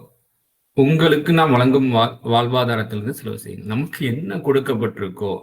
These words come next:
நம்மளுக்கு என்ன செய்ய முடியுமோ, அதுல வந்துட்டு சிறப்பா எப்படி செய்யறது, சமாதானமான ஒரு வாழ்வியலுக்கு என்ன நம்மனால முடிஞ்சது, நம்முடைய ச-,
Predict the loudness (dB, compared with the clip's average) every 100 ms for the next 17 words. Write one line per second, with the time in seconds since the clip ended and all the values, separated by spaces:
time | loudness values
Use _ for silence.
0 | -8 -4 -4 -4 -4 -4 -4 -6 -8 -8
1 | -6 -4 -4 -6 -10 -12 -8 -6 -4 -2
2 | -4 -6 -10 -14 -6 -6 -4 -2 2 2
3 | 0 0 0 -4 -12 -10 -6 -6 -4 -4
4 | -6 -8 -10 -14 _ _ _ _ -6 -2
5 | 0 0 0 0 0 -2 -2 -4 -4 -4
6 | -4 -6 -8 -6 -6 -6 _ -6 -2 0
7 | 0 -2 -4 -4 -4 -2 0 -2 -4 -6
8 | -4 -4 -4 -4 -6 -8 -12